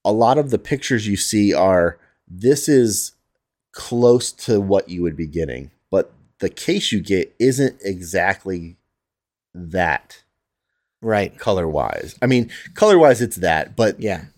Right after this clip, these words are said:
Speaker 1: you know, the swirl might be on the bottom right of the case versus
Speaker 2: Mm-hmm.
Speaker 1: the,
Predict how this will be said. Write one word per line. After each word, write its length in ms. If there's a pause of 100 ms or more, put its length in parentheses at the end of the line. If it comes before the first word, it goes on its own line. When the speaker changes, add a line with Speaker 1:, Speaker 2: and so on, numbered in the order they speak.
(120)
Speaker 1:
you 120
know, 300 (140)
the 160
swirl 560
might 400
be 140
on 360 (180)
the 120
bottom 420
right 280
of 100
the 80
case 360
versus 500
Speaker 2:
Mm-hmm. 100
Speaker 1:
the, 180